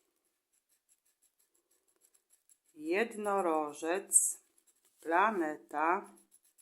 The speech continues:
sputnik, słoneczko, naczynie,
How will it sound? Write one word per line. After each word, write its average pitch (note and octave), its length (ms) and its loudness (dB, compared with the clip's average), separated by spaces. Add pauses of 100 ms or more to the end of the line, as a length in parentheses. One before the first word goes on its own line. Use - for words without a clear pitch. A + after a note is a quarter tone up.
(720)
sputnik, E3 1120 -10 (1700)
słoneczko, F3+ 1300 -6 (2250)
naczynie, G3 1120 -2